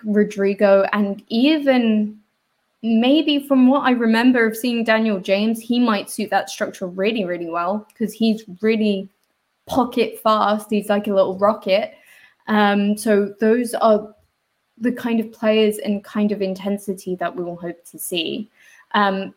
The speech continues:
with the Paul ball, we're more likely to see him play, um,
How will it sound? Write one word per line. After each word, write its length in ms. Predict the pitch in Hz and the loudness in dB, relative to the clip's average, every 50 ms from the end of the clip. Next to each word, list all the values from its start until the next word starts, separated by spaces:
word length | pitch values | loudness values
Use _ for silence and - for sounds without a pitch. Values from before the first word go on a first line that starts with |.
| _ _ - | _ _ -8
with 340 | 214 214 247 254 254 254 | -6 -4 -4 -4 -4 -4
the 80 | - 277 | -6 -8
Paul 440 | 254 - - 269 269 269 262 254 - _ _ - | -6 -4 -2 -2 -2 -2 -4 -6 -10 _ _ -6
ball, 460 | 247 247 262 262 262 262 262 254 220 - - | -4 -2 -2 -2 -2 -2 -4 -4 -6 -4 -2
we're 200 | 220 214 208 208 | 0 0 2 2
more 200 | 208 208 208 214 | 0 0 -2 -2
likely 420 | 208 202 202 - - 208 208 196 | -2 -4 -6 -6 -6 -6 -6 -6
to 140 | 190 - - | -8 -12 -14
see 220 | - - 202 196 | -10 -6 -6 -4
him 160 | 196 190 190 185 | -4 -6 -8 -8
play, 460 | - 202 190 190 185 185 180 180 - | -4 -2 0 0 0 -2 -4 -6 -4
um, 380 | - 185 180 180 175 175 190 | -4 -4 -4 -4 -6 -8 -12